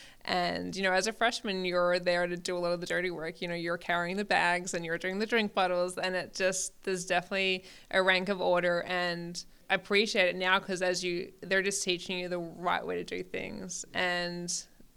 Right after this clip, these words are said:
not taking the easy way out and being held to a level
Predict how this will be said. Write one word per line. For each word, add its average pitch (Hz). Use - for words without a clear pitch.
not 185
taking 190
the 175
easy 175
way 170
out -
and 175
being 180
held 175
to 180
a -
level 170